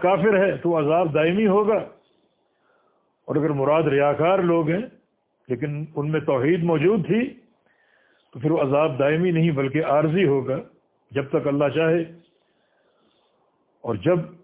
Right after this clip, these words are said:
اللہ چاہے تو ان کو ان کی توحید کی وجہ سے جہنم سے نکال لے اور جنت کا داخلہ عطا فرما دے۔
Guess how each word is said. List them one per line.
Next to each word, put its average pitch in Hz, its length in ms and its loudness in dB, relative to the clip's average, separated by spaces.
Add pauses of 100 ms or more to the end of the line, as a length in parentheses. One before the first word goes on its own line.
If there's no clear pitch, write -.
(140)
اللہ 143 280 2
چاہے 160 240 4
تو 139 160 -2
ان 139 100 -6
کو 139 140 -2
ان 135 120 -4
کی 131 120 -2
توحید 131 420 0
کی 170 80 2
وجہ 170 280 2
سے 160 160 2 (1080)
جہنم 143 360 -2
سے 180 120 0
نکال 175 400 2
لے 180 120 0 (1120)
اور 135 100 -4
جنت 165 340 -2
کا 190 140 2
داخلہ 190 300 2
عطا 190 260 2
فرما 190 360 2
دے۔ 196 140 2